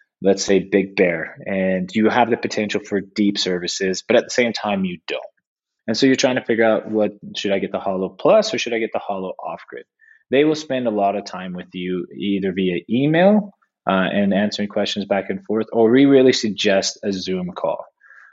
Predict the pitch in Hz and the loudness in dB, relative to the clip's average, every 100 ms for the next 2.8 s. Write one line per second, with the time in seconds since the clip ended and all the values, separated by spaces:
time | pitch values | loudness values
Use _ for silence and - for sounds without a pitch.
0 | _ 98 98 101 123 139 143 135 135 87 | _ 0 0 0 -2 2 4 6 6 4
1 | - 98 92 - 110 101 - - _ 120 | -2 -6 -10 -6 -2 -2 -6 -20 _ 0
2 | 117 113 - - 107 101 101 98 | 2 0 -6 -10 -8 -8 -8 -10